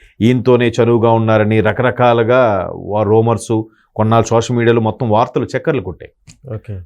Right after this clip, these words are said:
Speaker 1: తర్వాత, ఆ, కొంతమంది ఆయన రెండో స్థానం నుంచి ఇంకా వైసీపీలో దిగజార్చడానికి ప్రయత్నించారన్నట్టు కూడా మనం కొన్ని వార్తలు చూసాం.
Speaker 2: మ్మ్.
Speaker 1: ఇదిలా ఉంటే విజయసాయి రెడ్డి గారు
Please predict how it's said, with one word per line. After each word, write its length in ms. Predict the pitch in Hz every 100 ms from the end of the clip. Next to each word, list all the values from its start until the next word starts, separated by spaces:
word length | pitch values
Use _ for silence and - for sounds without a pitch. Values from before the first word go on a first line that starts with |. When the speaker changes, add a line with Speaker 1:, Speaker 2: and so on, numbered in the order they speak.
| -
Speaker 1:
తర్వాత, 680 | 156 180 196 190 190 185 180 175 _ _ _ -
ఆ, 420 | - 135 139 135 131
కొంతమంది 480 | 160 165 185 196 196
ఆయన 380 | 156 156 165 147
రెండో 280 | 139 170 190
స్థానం 340 | 185 175 175
నుంచి 240 | 170 170
ఇంకా 360 | 165 160 170 156
వైసీపీలో 600 | 156 131 147 175 170 160
దిగజార్చడానికి 1120 | 123 131 151 170 165 - 156 151 147 151 147 _ _ _
ప్రయత్నించారన్నట్టు 840 | 123 143 143 147 143 143 135 131 113
కూడా 180 | 143 151
మనం 200 | 135 117
కొన్ని 220 | 117 110
వార్తలు 340 | 110 117 110 90
చూసాం. 220 | 92 78 - 139
Speaker 2:
మ్మ్. 340 | 139 120 101 87 _ _ _ _ _ _ _ - - -
Speaker 1:
ఇదిలా 300 | 160 233 240
ఉంటే 420 | 240 233 226 220
విజయసాయి 560 | 190 151 208 208 202 190
రెడ్డి 180 | 180
గారు 560 | 175 185 185 156 160 165